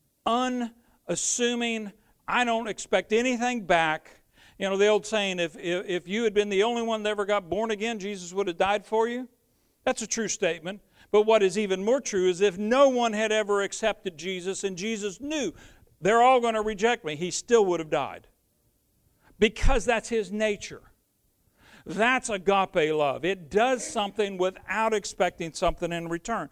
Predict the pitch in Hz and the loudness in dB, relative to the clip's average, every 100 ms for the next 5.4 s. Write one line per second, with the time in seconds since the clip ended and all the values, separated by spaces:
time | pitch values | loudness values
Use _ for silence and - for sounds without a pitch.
0 | - - - 220 226 254 277 - 226 202 | -16 -20 0 4 4 2 0 0 0 0
1 | 170 165 277 277 262 240 214 247 254 214 | 0 2 4 4 6 6 6 4 4 0
2 | 196 180 160 117 - - - - 240 240 | 0 -2 -2 -6 -14 -20 -12 -4 0 0
3 | 214 233 233 202 220 269 254 214 233 226 | 0 0 0 2 8 8 8 4 -2 0
4 | 240 269 247 220 202 - 208 208 254 233 | 4 6 6 4 0 0 0 4 4 4
5 | 185 151 131 | 2 -2 -6